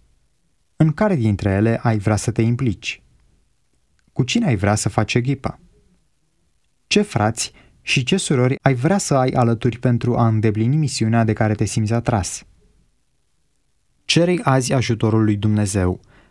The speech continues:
pentru a te alătura unui grup potrivit personalității tale și fii dispus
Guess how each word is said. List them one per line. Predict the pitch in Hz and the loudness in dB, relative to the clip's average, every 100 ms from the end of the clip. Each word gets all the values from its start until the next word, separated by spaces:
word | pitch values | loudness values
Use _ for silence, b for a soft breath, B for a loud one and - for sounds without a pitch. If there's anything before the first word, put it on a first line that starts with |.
| b | b
pentru | 131 117 113 117 | 0 0 0 0
a | 117 | 2
te | 117 | 2
alătura | 110 104 110 113 143 | 2 2 0 2 2
unui | 147 120 101 | 2 0 0
grup | 101 110 - | 0 -2 -2
potrivit | - 110 107 101 - | -4 -2 -2 -2 -2
personalității | - 104 117 107 101 113 104 120 | -2 -2 2 2 2 0 -2 -2
tale | 120 95 85 - _ _ _ _ | 0 0 -2 -8 _ _ _ _
și | - 123 | -2 -2
fii | 113 180 | 0 -2
dispus | 180 170 - 120 117 - | -2 -2 -2 -2 -2 -6